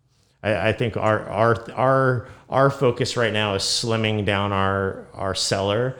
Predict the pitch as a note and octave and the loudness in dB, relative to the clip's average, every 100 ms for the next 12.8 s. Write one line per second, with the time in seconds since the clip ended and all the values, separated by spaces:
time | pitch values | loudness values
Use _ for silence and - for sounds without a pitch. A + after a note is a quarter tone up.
0 | - - - - G#2 G2 F#2+ F#2 F2+ A2 | -16 -20 -10 -2 0 2 2 -2 -4 -4
1 | A2 G#2 G#2 G2+ G2+ G2 G2+ F2+ A2+ G#2 | 0 0 0 -2 -4 -4 -4 -2 0 0
2 | F#2 G2+ F#2 - - G#2+ G#2 F#2+ G2 F#2+ | 0 -4 -4 -6 -6 -4 -2 -2 -2 -4
3 | F2+ E2 F2 - _ _ _ - G2 F#2 | -6 -8 -10 -12 _ _ _ -6 -2 0
4 | F2+ F2+ F2+ F#2+ F#2+ F#2+ F#2 G2+ F#2+ F2+ | -2 -4 -4 -2 0 0 -2 -4 -4 -2
5 | G2+ G2 F#2 A2 G2+ - G#2 F#2 G2+ F#2+ | -2 0 0 -2 -4 -4 -4 -2 -2 -2
6 | F#2 F2+ F2+ - F#2 - _ - B2 G2 | -2 -4 -6 -8 -10 -10 _ -4 -2 0
7 | - - A2 G#2 - C3 C3 C3 B2 - | -2 -2 -2 -2 -2 -2 -2 -2 -2 0
8 | D3 D#3+ E3 - - - - G2 G2 F2+ | 2 2 0 -6 -20 -20 -8 -4 -2 -2
9 | F2 F2 - F#2+ F2+ F2+ - - F#2+ F#2 | -4 -8 -8 -8 -6 -6 -8 -10 -6 -6
10 | F2 E2+ D#2+ - _ G#2+ G#2+ G#2 - A#2 | -6 -12 -16 -20 _ -4 -2 -2 -2 -2
11 | - C3 C3+ C3+ C#3+ C#3+ - G#2 G2+ G#2+ | 0 0 2 2 2 0 -2 -2 -2 -2
12 | A#2+ A2 A#2+ A2+ A#2+ D3 - | -2 -2 -4 -2 -2 -4 -6